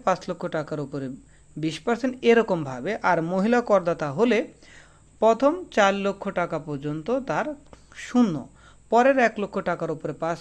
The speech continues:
পার্সেন্ট, ওইভাবে কর পরিগণনা করতে হবে। আচ্ছা, এখন কর পরিগণনা করার পর সেখান থেকে আপনি যদি, আহ, এনবিআর অনুমোদিত খাতে বিনিয়োগ করেন, যেমন ডিপিএস,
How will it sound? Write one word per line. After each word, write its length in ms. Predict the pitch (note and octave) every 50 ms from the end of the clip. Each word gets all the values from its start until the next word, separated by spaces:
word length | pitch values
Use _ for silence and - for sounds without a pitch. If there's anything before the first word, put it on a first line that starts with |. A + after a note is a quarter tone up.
| - -
পার্সেন্ট, 360 | A#3 A#3+ A#3 C#4+ C4+ - -
ওইভাবে 380 | G#3 G3+ F3 F3 F3 G3 B3+ C4+
কর 420 | C4+ - - F3 E3 F3+ G#3 C4 B3+ -
পরিগণনা 640 | - F3 E3 D#3+ D#3 D#3 D#3+ D3+ D#3 E3+ A3 D4 F4 F4 - - - - - _ -
করতে 500 | - D#3+ D3+ - - - A#3 C#4+ F4 E4+ - - - - - - - -
হবে। 360 | - C3 C3+ D#3+ D#3 C3 A2+ G2+ - _ _ _ -
আচ্ছা, 400 | D3 A2+ - - - - - - - - - - - _
এখন 400 | - G3+ A3 D4+ D4 A#3+ A#3 C#4 - - - - _ _ _
কর 260 | - A3 A3+ B3+ C#4
পরিগণনা 720 | C4+ C4+ - C4 C4 C4 C4+ A#3+ B3+ B3+ B3+ B3+ B3 B3 A#3+
করার 340 | A#3+ - G#3 F#3+ F#3 F3+ E3+
পর 300 | - - D#3+ D#3+ A3 C4
সেখান 420 | B3+ - A#3 G3+ - G#3 G#3 G3+
থেকে 280 | F#3+ - G#3+ G#3 - B3
আপনি 420 | - - - F3 - - G#3+ A#3+
যদি, 360 | A3+ G#3+ G#3+ F3 D3 F#3 A#3+ D#4+
আহ, 1200 | D#4+ D#4+ - _ - - - - - - _ _ E3 E3 E3 D#3+ D#3+ D#3+ D#3+ D#3+ D#3 D#3 D#3+ D#3 D3+ - _ _ _ _ _ _ _
এনবিআর 600 | - A3 A#3+ B3 B3 A#3+ B3 B3+ B3+ B3+ B3+ B3
অনুমোদিত 680 | B3+ - G3+ G3 G3+ A3 G#3+ G#3+ A3 A3 G3+ A#3 A3 - A#3 A3+
খাতে 540 | A3+ - E3 D#3 D3+ - G#3 A#3+ D#4 F4+ G#4 A4+ -
বিনিয়োগ 600 | - E3 D3 D#3 F#3+ G#3 G#3+ A3+ A3 G#3+ G#3 G#3+ -
করেন, 320 | - D3 C#3 E3+ G3 G3+
যেমন 300 | D#3+ F3 F3 F3 F3 E3+
ডিপিএস, 560 | D#3+ D#3 F#3 F#3 F3+ - F#3+ F3+ E3+ E3+ E3+